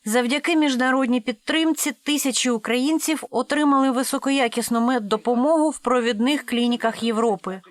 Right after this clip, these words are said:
Поранених приймають у тридцяти країнах світу, зокрема у Німеччині, Норвегії, Нідерландах, Франції, Швеції. Ліліана опинилася в Австрії.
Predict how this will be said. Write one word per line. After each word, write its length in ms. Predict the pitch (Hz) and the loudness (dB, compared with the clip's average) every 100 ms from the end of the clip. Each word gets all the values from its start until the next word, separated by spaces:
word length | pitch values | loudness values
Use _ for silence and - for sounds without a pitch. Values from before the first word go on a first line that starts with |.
| - | -6
Поранених 600 | 269 269 320 320 294 294 | 0 2 2 2 2 0
приймають 640 | - 262 262 285 294 277 - | -2 0 2 2 2 0 -4
у 100 | 240 | -4
тридцяти 480 | - 247 254 247 311 | -2 -2 -2 -4 -4
країнах 500 | 247 247 254 247 - | -2 0 0 -2 -4
світу, 560 | - 254 226 196 185 - | -2 -2 -2 -4 -8 -6
зокрема 500 | 226 247 277 277 285 | -6 -2 0 2 2
у 60 | 262 | 2
Німеччині, 760 | 247 233 294 - - 262 262 | 2 2 0 0 0 2 2
Норвегії, 760 | 240 220 220 214 277 269 269 233 | 2 0 0 0 0 2 2 0
Нідерландах, 880 | 220 202 214 220 269 277 247 240 - | 0 0 0 2 2 2 2 -2 -4
Франції, 720 | - 226 254 262 254 247 233 | -2 0 2 0 0 -2 0
Швеції. 880 | - - 240 247 220 - 202 180 185 - | -2 -2 0 0 -2 -4 -4 -6 -10 -4
Ліліана 720 | 233 240 220 233 302 320 320 - | 0 2 2 4 4 2 0 0
опинилася 760 | 226 226 214 214 214 214 226 | -2 0 0 2 0 0 0
в 80 | 208 | 2
Австрії. 680 | 208 185 - - 180 180 | 0 0 -6 -8 -6 -6